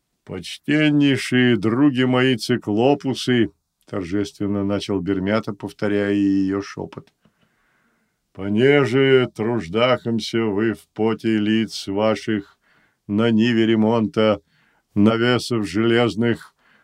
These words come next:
в воздусях парящих, осмелюсь я, сирый и недостойный,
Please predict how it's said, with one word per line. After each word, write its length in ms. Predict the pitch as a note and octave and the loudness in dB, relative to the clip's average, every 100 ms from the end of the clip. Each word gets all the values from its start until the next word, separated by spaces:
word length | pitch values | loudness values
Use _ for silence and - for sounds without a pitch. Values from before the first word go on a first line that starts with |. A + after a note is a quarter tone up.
| _ | _
в 100 | - | -10
воздусях 840 | F#2 G#2+ A2+ F2+ A2 G2 A2+ A2+ - | -4 -2 -2 -2 -4 -2 -2 -2 -4
парящих, 840 | - A2 A2 A#2+ G2+ - A#2 G#2 | -4 2 4 2 0 -4 -4 -2
осмелюсь 680 | A2+ G#2+ C#3+ F3+ F3+ B2+ F#2 | -4 -4 -4 -4 -2 -4 -4
я, 180 | A2 A#2 | -4 -4
сирый 500 | G#2 - D3 B2+ A2+ | -4 -2 0 0 0
и 40 | G#2+ | 0
недостойный, 1000 | G#2+ G#2 G2+ - A2 A#2+ A2+ G#2 F#2+ | 0 -2 -4 -4 -2 0 0 -2 -6